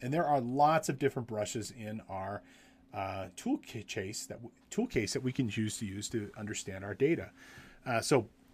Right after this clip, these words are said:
we've got our bar charts, we've got pie charts, we've got area charts, we've got tree map charts, uh, we've got maps, we've got graphs, we've got gauges.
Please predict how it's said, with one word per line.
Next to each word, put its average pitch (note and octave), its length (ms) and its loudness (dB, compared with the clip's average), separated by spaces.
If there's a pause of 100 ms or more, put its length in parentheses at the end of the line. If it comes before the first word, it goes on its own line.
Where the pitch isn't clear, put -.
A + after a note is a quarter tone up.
(120)
we've A#2 200 0
got A#2 120 4
our G#2 80 6
bar D#3 240 12
charts, D3+ 500 4
we've G#2 160 -6
got F#2 220 -10
pie D#3 220 4
charts, - 580 2
we've G#2+ 240 -4
got F#2 300 -6
area D#3 280 8
charts, B2+ 520 4
we've G#2 140 -8
got F#2 180 -12
tree E3 240 2
map D3+ 280 2
charts, C#3 540 2 (420)
uh, G#2+ 160 -2
we've G2+ 140 -2
got G#2 180 -2
maps, C#3+ 440 8
we've G#2+ 100 -4
got F#2+ 220 -6
graphs, C#3+ 480 4
we've G2 120 -4
got G2 200 -6
gauges. C#3 800 8